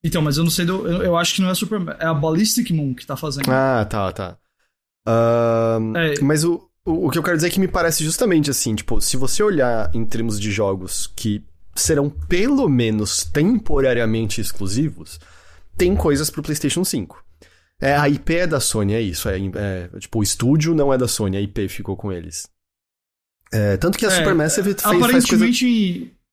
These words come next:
Speaker 1: aparentemente em fevereiro
Speaker 2: Hum.
Speaker 1: do ano passado, surgiu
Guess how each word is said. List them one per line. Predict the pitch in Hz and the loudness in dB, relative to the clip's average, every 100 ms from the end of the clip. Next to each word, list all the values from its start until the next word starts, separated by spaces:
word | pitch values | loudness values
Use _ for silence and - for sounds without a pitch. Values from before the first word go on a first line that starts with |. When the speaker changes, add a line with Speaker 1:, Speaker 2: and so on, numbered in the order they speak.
| _ | _
Speaker 1:
aparentemente | 175 190 185 214 220 | -4 -2 0 2 4
em | 190 | 2
fevereiro | - 214 202 202 151 165 214 160 127 - _ _ _ _ _ | 2 2 2 2 2 2 2 0 -2 -8 _ _ _ _ _
Speaker 2:
Hum. | 156 170 98 78 _ _ _ - | 0 2 0 -4 _ _ _ -2
Speaker 1:
do | 170 | 2
ano | 190 | 2
passado, | 185 180 - - 160 165 196 143 127 120 _ _ _ _ _ _ _ _ - | 2 0 0 0 2 2 2 0 -2 -6 _ _ _ _ _ _ _ _ -6
surgiu | - 220 185 147 170 226 247 233 | 0 2 4 2 4 4 4 2